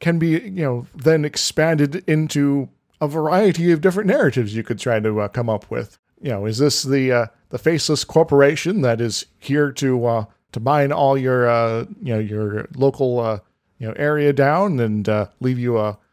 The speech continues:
you know, with nothing but slag behind? Or is this the, uh, the, the, uh, the Soviet Union, uh, style government that is, you know, making, uh, you know, all of you, uh, work in their factories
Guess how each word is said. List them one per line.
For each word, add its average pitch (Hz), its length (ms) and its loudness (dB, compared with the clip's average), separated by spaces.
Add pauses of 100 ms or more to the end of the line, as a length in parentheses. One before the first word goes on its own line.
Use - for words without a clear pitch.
you 139 100 -8
know, 113 80 -4
with 110 180 -10
nothing 131 260 2
but 104 140 -4
slag 143 400 2
behind? 156 480 -2 (180)
Or 120 300 0
is 110 100 -6
this 127 240 -2
the, 123 320 -2
uh, 117 180 0 (160)
the, 123 180 -2
the, 113 240 -4
uh, 107 140 0
the 110 120 -6
Soviet 151 500 4
Union, 139 480 2
uh, 127 240 0
style 131 460 2
government 135 640 -2
that 117 220 0
is, 113 280 -4 (160)
you 117 80 -8
know, 104 160 -6
making, 127 480 -2
uh, 117 200 -2 (160)
you 120 80 -6
know, 107 60 -4
all 127 220 2
of 120 100 -2
you, 127 260 2
uh, 113 160 2
work 131 320 -2
in 135 100 0
their 120 140 -2
factories 135 760 0